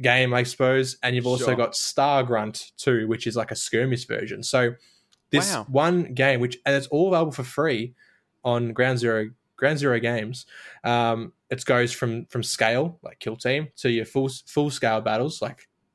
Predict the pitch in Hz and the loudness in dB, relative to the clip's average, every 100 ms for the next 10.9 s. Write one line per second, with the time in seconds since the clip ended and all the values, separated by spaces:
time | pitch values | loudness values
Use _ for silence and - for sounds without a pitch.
0 | _ 107 107 127 - 117 117 131 151 151 | _ -10 -8 -10 -8 -6 -4 -4 -4 -4
1 | 123 120 123 - 127 127 127 131 131 131 | -2 0 -2 -6 -6 -4 0 0 0 -4
2 | - - 151 180 123 104 - - _ - | -12 -4 -2 -2 -4 -6 -10 -16 _ -12
3 | 185 139 143 135 135 131 123 143 123 117 | -6 -4 -2 0 0 0 0 -4 -2 -2
4 | 160 175 110 107 107 - 123 123 - - | 0 0 -2 -4 -4 0 0 0 -8 -20
5 | - - - - 131 123 156 160 147 135 | -20 -20 -20 -8 -6 0 0 2 2 4
6 | 131 120 120 127 123 123 113 113 107 139 | 4 4 2 2 2 2 2 2 2 2
7 | 113 110 113 - - _ - 117 110 - | 0 0 -2 -2 -8 _ -10 -8 -4 -2
8 | 117 123 - - 131 113 - _ _ - | -2 -4 -12 -6 -4 -4 -6 _ _ -2
9 | 110 135 107 104 _ _ _ _ _ 127 | 2 2 -2 -6 _ _ _ _ _ -4
10 | - 131 120 101 101 104 104 110 123 | -2 -2 -2 0 2 2 0 -2 -4